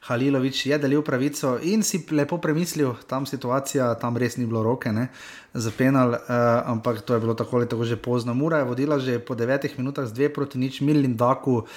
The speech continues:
eh, nauk za Radomlje ne podaja žoge Maticu Marušku v sredino, pač, pač raje ne, no,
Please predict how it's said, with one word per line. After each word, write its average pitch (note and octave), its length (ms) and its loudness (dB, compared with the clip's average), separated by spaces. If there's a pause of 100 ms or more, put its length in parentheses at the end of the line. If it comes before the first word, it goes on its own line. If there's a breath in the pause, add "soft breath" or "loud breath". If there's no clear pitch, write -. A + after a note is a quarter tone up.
(340 loud breath)
eh, - 80 -12 (500)
nauk D#3 540 -2
za C3 140 0
Radomlje C#3 360 0
ne D3+ 160 0
podaja C3+ 380 0
žoge C3+ 260 0
Maticu C3 420 -2
Marušku B2+ 400 0
v - 60 -6
sredino, B2+ 460 0
pač, A#2 240 -4
pač - 260 -4
raje C3+ 360 2
ne, C3+ 200 2
no, B2+ 200 2